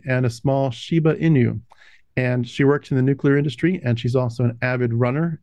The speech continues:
and swimmer. She grew up in a mainstream evangelical environment with a touch of Pentecostalism, but as an adult, she moved through independent fundamental Baptist influences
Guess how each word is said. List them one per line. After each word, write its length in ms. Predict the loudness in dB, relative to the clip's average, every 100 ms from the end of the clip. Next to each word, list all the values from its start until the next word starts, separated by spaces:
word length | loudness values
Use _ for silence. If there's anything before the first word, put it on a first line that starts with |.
| -2
and 240 | 0 -2
swimmer. 400 | -2 -2 -2 -6 _ _ _ _
She 160 | 0
grew 180 | 2 2
up 100 | 2
in 60 | 0
a 60 |
mainstream 480 | 0 0 -2 0 0
evangelical 760 | 2 0 2 0 0 0 -2 0
environment 500 | 0 2 2 0 0
with 180 | -2 0
a 60 |
touch 280 | -2 -2 -4
of 100 | -4
Pentecostalism, 880 | -2 -2 -2 -4 -4 -2 0 2 0 -2 _ -20 _ -4
but 160 | -2
as 160 | 0 0
an 80 | 0
adult, 400 | 0 0 -2 -8
she 200 | -4 0
moved 260 | 2 0
through 320 | -2 2 2
independent 600 | 4 2 2 0 0 -2
fundamental 460 | -2 0 2 2 2
Baptist 500 | 0 -2 -2 -4 -2
influences 640 | -4 0 0 0 0 -2